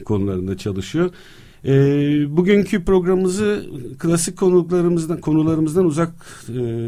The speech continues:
bir şekilde yapacağız. Teknoloji, e, temelli değil, deprem üzerine, e, Haluk'un da daha önce paylaştığı yazılar üzerine Altın Saatlerle beraber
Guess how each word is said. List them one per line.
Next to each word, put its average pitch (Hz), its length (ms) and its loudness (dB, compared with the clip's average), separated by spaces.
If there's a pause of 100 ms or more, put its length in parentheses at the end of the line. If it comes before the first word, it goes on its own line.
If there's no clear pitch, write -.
(500)
bir 110 60 -10
şekilde 117 320 -4
yapacağız. 180 460 -2
Teknoloji, 135 680 0
e, 117 400 -8 (760)
temelli 123 480 0
değil, 165 420 -2
deprem 135 520 0 (600)
üzerine, 120 760 2 (140)
e, 123 200 -2
Haluk'un 123 380 0
da 131 120 0
daha 131 100 0
önce 113 220 -2
paylaştığı 110 540 -6
yazılar 117 460 -4
üzerine 107 560 -2 (580)
Altın 123 280 -4
Saatlerle 104 540 -6
beraber 113 480 -2